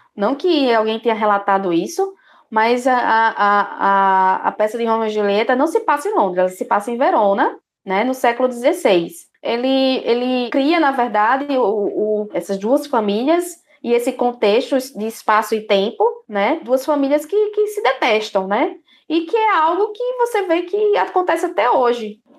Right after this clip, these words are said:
Então é por isso que Shakespeare é tão atual, apesar de uma peça que escre-, que foi escrita há, há bastante tempo, né? Ela consegue ser atual porque ainda existe, se a gente for ver, ainda existe, é, famílias inimigas no interior da nossa Paraíba mesmo, existe.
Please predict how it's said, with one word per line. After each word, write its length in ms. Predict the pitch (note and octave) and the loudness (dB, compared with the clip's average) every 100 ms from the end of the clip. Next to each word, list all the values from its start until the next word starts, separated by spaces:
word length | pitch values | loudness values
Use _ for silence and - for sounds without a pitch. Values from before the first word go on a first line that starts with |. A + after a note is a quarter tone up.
| - | -12
Então 220 | A#3 C4 | -2 0
é 80 | C#4+ | 0
por 200 | D4 D4 | 0 0
isso 220 | E4 F#4+ | 2 0
que 120 | G4 | -4
Shakespeare 440 | G4+ C#4 C#4 - A#3+ | -2 -2 0 -2 0
é 120 | A#3+ | 0
tão 200 | A#3+ C#4 | 0 0
atual, 380 | D#4 D4+ C4 G#3+ | 0 2 2 2
apesar 320 | G#3+ A#3+ A#3 B3 | 2 0 0 0
de 260 | C#4 C4+ - | -2 -4 -6
uma 120 | A3+ | -6
peça 260 | A#3 G#3 G#3 | 2 4 2
que 120 | - | -4
escre-, 340 | A3+ - A3+ - | -6 0 0 0
que 180 | - | -6
foi 160 | A#3 A3+ | 0 2
escrita 540 | A#3 - A3+ A3 G#3 G#3 | 2 -2 0 2 2 2
há, 340 | G3+ F#3+ F#3+ | -2 2 0
há 20 | |
bastante 440 | F#3+ G3 - D#4+ F4 | 0 -2 -2 -2 -2
tempo, 480 | - A#3+ G#4 - G#3+ | -2 -2 0 0 0
né? 260 | G3 C#4+ A4 - | 2 0 -2 -2
Ela 200 | G#3+ A#3+ | -2 0
consegue 420 | C4 C4+ C4+ D4 | 0 0 0 0
ser 140 | D4+ | 0
atual 440 | B3 A#3+ A#3 C#4 E4+ | 0 0 0 0 0
porque 220 | F#4+ F4 | -2 0
ainda 420 | D4 D4+ D#4 E4+ | 2 2 2 2
existe, 580 | F4+ D#4 C#4+ G4+ - D#4 | 0 0 0 0 -2 -2
se 80 | D#4 | 0
a 60 | |
gente 220 | D4 E4+ | 0 -2
for 180 | - D#4+ C#4+ | -2 -2 0
ver, 120 | C#4+ | 0
ainda 240 | F4 F4 | 0 0
existe, 460 | F4+ D#4+ D4+ E4+ F4 | 0 0 0 -2 -2
é, 400 | E4+ D#4 C#4+ C#4 | 0 2 2 0
famílias 460 | C#4+ D4 C4+ C4 C4 | 0 0 0 -2 -2
inimigas 760 | C4 C#4+ B3 C4 C#4+ A3 G#3+ | -2 -2 0 -2 0 0 -2
no 100 | A3+ | -2
interior 480 | B3+ A#3+ A#3+ A#3+ A3+ | -4 -2 0 0 0
da 80 | B3+ | 0
nossa 240 | A#3+ A3+ | 0 -2
Paraíba 400 | A3+ A3+ G#3 A3 | -2 0 2 0
mesmo, 400 | A3+ G3+ A3+ E4 F#4+ | 0 -2 -2 -4 -2
existe. 420 | D#4 A#3 A3+ D4+ | -2 -2 -6 -8